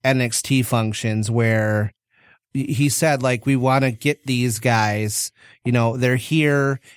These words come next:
and then they, they will get pulled through." I think it'll, uh, I don't, he didn't say this, but I th-,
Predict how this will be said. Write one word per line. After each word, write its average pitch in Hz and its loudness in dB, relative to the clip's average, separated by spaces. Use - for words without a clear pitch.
and 127 0
then 120 -2
they, 131 0
they 127 0
will 131 0
get 120 -6
pulled 127 0
through." 117 0
I 147 0
think 185 0
it'll, 156 0
uh, 151 -6
I 156 0
don't, 170 0
he 156 0
didn't 170 -2
say 143 0
this, 139 0
but 135 0
I 135 2
th-, - -10